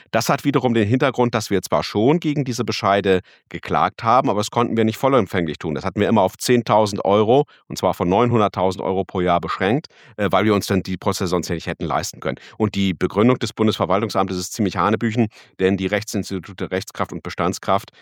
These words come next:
die durchbrechen ja keineswegs das Rechtsstaatsgebot oder die Grundrechtsbindung der Verwaltung, sondern sie besagen nur, dass ab, nach Ablauf einer gewissen Zeit oder nachdem Entscheidungen eben da sind,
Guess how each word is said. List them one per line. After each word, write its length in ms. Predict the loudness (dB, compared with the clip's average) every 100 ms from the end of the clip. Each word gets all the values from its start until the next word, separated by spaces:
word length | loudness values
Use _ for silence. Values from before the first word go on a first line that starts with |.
| _ _
die 80 | -6
durchbrechen 520 | -4 -6 -4 -4 0
ja 100 | -2
keineswegs 540 | 0 -2 -2 -2 -4 -4
das 180 | -4
Rechtsstaatsgebot 960 | -4 -6 -2 2 2 0 -4 0 0 0
oder 160 | -4
die 80 | -6
Grundrechtsbindung 720 | -4 -6 -4 -8 -6 -4 -4
der 100 | -6
Verwaltung, 560 | -6 2 2 4 2 2 -2 -20
sondern 240 | -4 0 0
sie 80 | -2
besagen 480 | -2 2 2 2
nur, 320 | 2 6 6 4
dass 240 | 2 -2
ab, 160 | -4 -2
nach 140 | -2
Ablauf 280 | 0 0 -2
einer 200 | -2 -2
gewissen 280 | -4 -4 -4
Zeit 460 | 2 4 4 2
oder 140 | 0 -4
nachdem 420 | -4 0 0 0
Entscheidungen 560 | -8 -12 0 2 4 2
eben 180 | 0 0
da 240 | 2 4
sind, 360 | 4 4 2